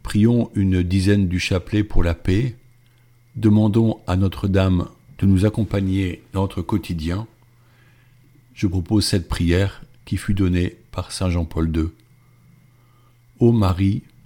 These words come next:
secours des chrétiens, nous nous tournons vers toi dans nos nécessités, les yeux remplis d'amour, les mains vides et le cœur plein de désir.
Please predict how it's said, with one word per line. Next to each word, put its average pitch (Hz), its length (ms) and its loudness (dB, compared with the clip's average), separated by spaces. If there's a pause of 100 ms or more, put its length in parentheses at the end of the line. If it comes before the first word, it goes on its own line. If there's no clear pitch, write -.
(480)
secours 117 560 0
des 92 160 -2
chrétiens, - 600 -6 (1000)
nous 104 80 -2
nous 101 140 2
tournons 117 460 0
vers 92 220 -2
toi 101 340 0
dans 95 180 0
nos 92 100 2
nécessités, 98 840 -2 (920)
les 92 240 -2
yeux 98 140 4
remplis 95 420 -2
d'amour, 104 560 0 (760)
les 98 120 4
mains 95 200 4
vides 98 440 2
et 98 80 -2
le 87 120 -2
cœur 87 320 -4
plein - 340 0
de 98 100 0
désir. 87 600 -2